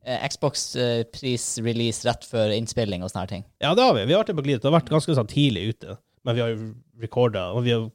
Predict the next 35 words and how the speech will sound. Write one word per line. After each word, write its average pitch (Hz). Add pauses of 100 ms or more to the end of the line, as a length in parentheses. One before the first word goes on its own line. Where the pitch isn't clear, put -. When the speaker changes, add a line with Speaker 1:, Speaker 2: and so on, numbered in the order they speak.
(420)
Speaker 2:
podcast 139
kommer 120
ikke 131
ut -
den 101
dagen, 185
så -
det -
er 123
jo -
Speaker 1:
<laughs> -
Nei, 120
Speaker 2:
ganske 117
Speaker 1:
det 117
Speaker 2:
greit. -
Speaker 1:
Ja 233
vel. 240 (300)
Speaker 2:
Det 269
var 208
dumt. 113 (100)
Men 233
uansett, 185
jeg, 185
jeg 214
gleder 196
meg, 135
for 139
det, 147
Game 202
Awards 180
er 160
en 143
sånn 135
ting, 139
for 175